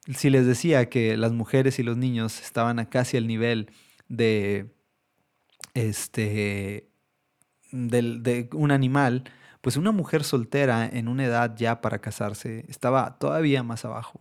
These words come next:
¿Por qué? Porque una mujer soltera, ah, que no se había casado, que había sido, pues, repudiada, tal vez es la palabra, ya, porque no tenía a lo mejor las credenciales,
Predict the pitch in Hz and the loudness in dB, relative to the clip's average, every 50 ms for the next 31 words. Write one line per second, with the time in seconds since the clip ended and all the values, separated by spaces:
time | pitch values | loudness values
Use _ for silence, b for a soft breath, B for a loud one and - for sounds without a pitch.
0 | _ _ - 135 135 - 202 185 131 - 107 - - 127 127 131 135 131 131 - | _ _ -8 -6 -2 0 0 -2 -2 -4 -8 -8 -8 -6 -4 -2 -2 -4 -4 -6
1 | 123 - - 135 123 117 - 139 160 165 160 160 160 B B B B B B B | -8 -8 -8 -8 -6 -6 -4 -2 -2 -2 -2 -4 -6 B B B B B B B
2 | B _ - - 101 101 107 110 - - 117 123 131 131 139 143 156 143 139 135 | B _ -8 -6 -4 -4 -4 -4 -4 -2 0 2 2 4 4 4 4 4 4 4
3 | 135 - 127 - - 143 147 151 156 156 151 - 131 117 117 117 117 - - 120 | 2 0 -4 -2 -2 0 0 0 0 -2 -4 -6 -6 -4 -2 -2 -4 -4 -4 -4
4 | 113 110 107 104 - - - _ - 92 - - - - - _ _ _ _ - | -4 -4 -6 -8 -10 -18 -20 _ -14 -12 -12 -12 -14 -16 -18 _ _ _ _ -12
5 | 110 - - 113 101 - 120 113 117 123 131 151 170 190 208 208 - _ _ - | -8 -6 -6 -6 -4 -4 -4 0 2 4 4 4 4 2 -2 -6 -12 _ _ -8
6 | 113 110 113 113 - - 113 110 98 - 117 113 107 113 131 156 185 B B B | -8 -6 -6 -8 -8 -8 -8 -8 -8 -6 -6 -6 -4 -4 -4 -6 -8 B B B
7 | B B B B B B B B _ 139 120 104 107 - - 110 - - 107 104 | B B B B B B B B _ -8 -6 -6 -6 -6 -8 -8 -6 -4 -2 -2
8 | 101 - - - 123 117 117 - 127 120 120 120 120 117 113 110 107 101 - 123 | -2 -4 -6 -4 -4 -2 -2 0 0 0 2 2 2 2 2 0 -2 -2 0 0
9 | 123 123 123 - 127 123 123 120 - - 139 139 139 143 143 143 143 - | 0 0 0 -2 0 0 0 0 0 2 2 4 4 4 2 0 -2 -4